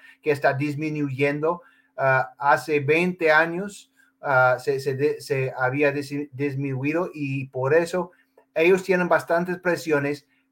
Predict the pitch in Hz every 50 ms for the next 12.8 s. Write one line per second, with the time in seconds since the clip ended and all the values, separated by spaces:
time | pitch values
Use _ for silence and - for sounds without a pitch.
0 | _ _ _ - 156 151 151 151 143 147 139 135 - _ 160 151 160 165 165 180
1 | 175 175 175 160 147 135 135 - 170 160 185 190 190 190 190 202 208 208 208 -
2 | _ _ _ _ _ _ _ _ 147 151 143 139 139 135 131 127 127 123 127 143
3 | 151 151 135 - - - 156 151 165 180 180 170 - 139 135 131 135 139 147 147
4 | 160 175 180 180 185 170 170 165 175 185 196 185 - - 147 143 147 143 143 139
5 | 143 139 143 135 135 139 135 139 135 - 151 156 175 180 180 165 143 135 131 123
6 | 120 - 131 131 139 135 143 165 175 170 175 165 160 156 156 170 180 175 180 -
7 | - - 160 143 139 143 135 131 127 - - - 123 117 110 107 104 104 101 101
8 | 98 _ _ - - 131 131 - 151 147 139 151 135 - 147 147 156 - 156 151
9 | 143 - 156 147 139 131 - 131 131 147 147 147 147 160 151 151 147 139 131 123
10 | 123 123 139 147 - - - _ _ _ _ _ 156 160 165 180 196 185 180 -
11 | - 165 156 151 151 160 170 180 180 175 - 147 143 - 143 143 - - _ _
12 | - 131 131 127 127 123 139 147 160 165 - - 185 196 196